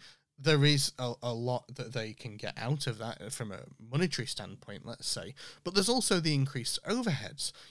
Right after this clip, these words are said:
You've got to think that they've got to arrange for physical discs, they've got to arrange for the manufacturing to get that onto physical discs, all of the artwork involved in that.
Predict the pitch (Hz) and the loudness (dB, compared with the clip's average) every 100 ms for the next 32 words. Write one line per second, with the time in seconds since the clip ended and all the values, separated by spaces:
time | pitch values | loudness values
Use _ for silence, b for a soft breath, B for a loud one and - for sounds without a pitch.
0 | - 156 185 160 147 156 143 127 135 123 | 0 2 2 0 0 0 0 0 -2 -2
1 | 120 127 127 135 123 113 110 120 113 110 | 0 -2 -2 -2 -2 -2 -4 -4 -4 -6
2 | - 113 104 B B B _ - 131 117 | -6 -8 -10 B B B _ -2 0 0
3 | - 110 110 214 160 - - - 120 - | -4 -8 2 4 4 2 0 -2 -2 -4
4 | - 123 113 110 107 - 110 107 101 101 | -4 -4 -2 -6 -8 -8 -8 -8 -8 -6
5 | - 202 - 127 113 104 123 117 117 123 | -4 -4 0 0 0 -4 -4 -2 -4 -2
6 | 127 202 202 135 117 - 107 98 - - | -2 -2 -2 -2 -2 -4 -10 -10 -8 -8
7 | - B B B 147 143 127 123 131 175 | -10 B B B 4 6 4 0 -2 -2
8 | 220 135 110 123 - 110 107 - 101 110 | -2 -6 -8 -8 -10 -10 -8 -8 -8 -10
9 | 101 53 | -10 -12